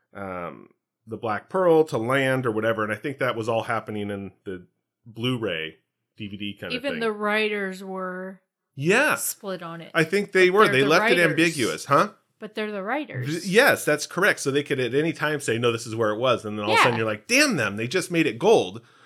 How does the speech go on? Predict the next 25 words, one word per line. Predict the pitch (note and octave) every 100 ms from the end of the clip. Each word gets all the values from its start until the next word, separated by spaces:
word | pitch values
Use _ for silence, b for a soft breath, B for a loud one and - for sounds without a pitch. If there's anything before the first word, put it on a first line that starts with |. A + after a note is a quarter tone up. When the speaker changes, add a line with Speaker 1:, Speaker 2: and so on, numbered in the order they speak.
| E3 b
Speaker 1:
But | - B3+ A3 - _ _
they, | C#3+ F#3+ A#3
at | G3+ F#3+
the | F#3
time | G3+ A3+
of | F#3+
the |
D | E3+ F3
V | D#3+
D | C#3+ G3
release, | E3+ A2 G#2 A2 - -
in | C3
the | B2
commentary, | F#3+ A3 - C3 A2
that's, | A#2 C#3 C#3
I | -
think | C3 E3+ D#3+
they | D3
were | B2
split | - - F3 D#3
on | A#2 A2+
where | A#2 A#2+
it | A#2
was | A#2+ A2
actually | A#2 A2+ A#2 G2+